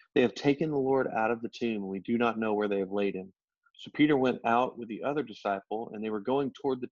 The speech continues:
tomb. Both of them were running together, but the other disciple outran Peter and reached the tomb first.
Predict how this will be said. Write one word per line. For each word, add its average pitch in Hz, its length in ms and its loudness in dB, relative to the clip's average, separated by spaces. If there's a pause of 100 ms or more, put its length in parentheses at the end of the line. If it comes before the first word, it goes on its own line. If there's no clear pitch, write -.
tomb. 101 300 -4 (480)
Both 147 240 2
of 170 100 -6
them 196 120 -2
were 151 100 0
running 135 340 0
together, 110 520 0
but 104 180 -8
the 107 140 -6
other 131 200 0
disciple 104 540 0 (100)
outran 123 600 0
Peter 98 320 -2
and 95 160 -8
reached 107 280 -6
the 113 60 -4
tomb 98 300 -4 (120)
first. - 340 -2